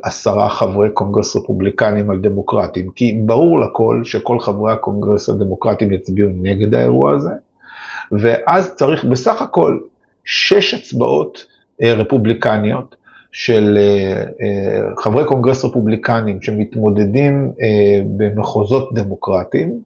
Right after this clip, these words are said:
שיגידו שמכיוון שאין, אה, ראייה מספיקה,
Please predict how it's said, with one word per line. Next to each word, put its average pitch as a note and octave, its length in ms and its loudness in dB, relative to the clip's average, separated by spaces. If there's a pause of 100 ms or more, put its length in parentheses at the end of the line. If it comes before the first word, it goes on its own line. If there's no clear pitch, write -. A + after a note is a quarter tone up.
(440)
שיגידו G3+ 800 2 (200)
שמכיוון C3 680 0
שאין, D3 680 0
אה, A2+ 300 2
ראייה A2 420 4
מספיקה, - 760 -2